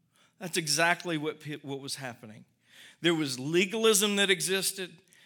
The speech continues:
There was a lot of dead weight when it came to spiritual depth. And he's a priest in this environment.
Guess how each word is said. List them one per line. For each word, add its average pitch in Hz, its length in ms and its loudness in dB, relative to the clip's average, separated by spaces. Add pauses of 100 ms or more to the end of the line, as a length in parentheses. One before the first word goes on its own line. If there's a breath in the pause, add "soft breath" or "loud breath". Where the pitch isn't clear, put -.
(200 soft breath)
There 160 140 2
was 147 180 -2
a 147 40 -4
lot 156 320 2
of 135 300 -4 (600 soft breath)
dead 170 560 4 (100)
weight 127 680 -2
when 127 100 -10
it 127 100 -12
came 127 220 -8
to 117 140 -12
spiritual 131 520 -10
depth. 110 460 -14 (640 soft breath)
And 147 140 -2
he's 160 240 -2
a 156 80 -2
priest - 640 -2
in 139 140 -8
this 135 180 -4
environment. 113 500 -8